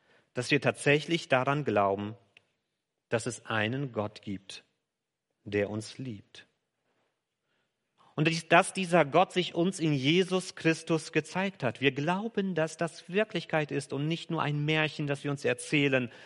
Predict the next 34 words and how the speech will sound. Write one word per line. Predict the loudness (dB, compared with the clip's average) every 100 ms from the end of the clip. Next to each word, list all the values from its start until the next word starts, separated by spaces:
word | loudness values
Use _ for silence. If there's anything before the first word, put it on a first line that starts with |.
| -20 -2
damit | 0 0 0
wir | -2
uns | -2 0
besser | 0 2 -2 -4
fühlen. | -8 -6 -4 -4 -8 -14 -20 _ _ _ _ _ _ _ _ _ _ _ _ -2
Und | 0
wir | 2
glauben | 4 2 2
daran, | 2 2 -2
dass | -4
dieser | -2 0 0
Gott | 0 -2
sich | -4 -4
nur | -2 2 4 4 4 2
in | -2
Jesus | 0 0 0 -2 -2
Christus | 0 0 -2 -6 -6
gezeigt | -10 -12 -12 -16 -18 -20
hat. | -20 _ _ _ _ _ _ _ _ -12 0
Und | 2
dass | 2
Jesus | 2 4 4 2 2
Christus | 4 4 4 0
der | 4 4 4
einzige | 4 2 -2 -4 -2 0
Weg | 0 0 0
ist, | -4 -4
um | -4
Frieden | -4 -6 -4 -4 -2 -2
mit | -4 -6
diesem | -8 -6 -6 -6 -6
Gott, | -4 -4 -4 -8
mit | -12 -10
diesem | -10